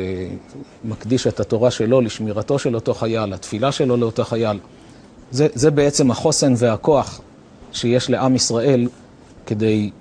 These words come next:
לשמור ולהגן, ויהי רצון שנזכה במהרה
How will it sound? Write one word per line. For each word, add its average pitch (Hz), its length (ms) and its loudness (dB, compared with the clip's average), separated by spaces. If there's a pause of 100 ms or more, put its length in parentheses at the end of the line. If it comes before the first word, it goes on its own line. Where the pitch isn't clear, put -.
(120)
לשמור 135 640 2 (120)
ולהגן, 110 760 0 (1600)
ויהי 117 160 4
רצון 135 420 4
שנזכה 113 500 0
במהרה 117 500 2